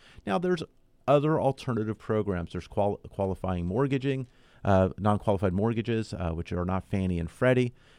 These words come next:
Uh, there are F H A, there's V A for those of you who qualify for V A. And sometimes they're a little bit more lenient when it comes to credit. Now, credit is very, very important. When you look at credit, there's different times of recovery when you look at Fannie Mae and Freddie Mac.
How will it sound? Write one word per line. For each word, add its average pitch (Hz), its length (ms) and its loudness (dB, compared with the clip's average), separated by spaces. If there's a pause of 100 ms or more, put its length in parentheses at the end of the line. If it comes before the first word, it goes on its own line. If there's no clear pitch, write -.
(120)
Uh, 82 160 -2
there 90 140 -2
are 92 180 2
F 92 220 -2
H 90 260 -2
A, 135 260 2
there's 82 260 -4
V 123 260 0
A 117 140 4
for 101 160 -6
those 90 200 -2
of 80 80 -6
you 78 100 -6
who 76 40 -8
qualify 117 520 -2
for 107 120 -8
V 107 240 0
A. 107 200 0 (580)
And 175 200 -2 (120)
sometimes 196 460 -2
they're 180 100 0
a - 20 -2
little 147 180 -2
bit 156 120 -2
more 139 180 0
lenient 127 500 2
when 110 120 2
it 107 60 0
comes 113 260 0
to 127 80 -6
credit. 143 480 -2 (640)
Now, 151 120 6
credit 180 460 2
is 160 300 2
very, 156 420 4 (140)
very 147 500 4
important. 156 640 -2 (240)
When 147 120 2
you 147 120 6
look 190 180 2
at 277 80 -2
credit, 139 420 4 (460)
there's 147 200 2
different 220 340 -2
times 160 380 0
of 147 80 0
recovery 151 500 0
when 104 160 0
you 104 60 0
look 113 180 -2
at 123 80 -2
Fannie 117 320 0
Mae 110 200 0
and 110 120 -4
Freddie 104 240 0
Mac. 123 440 -4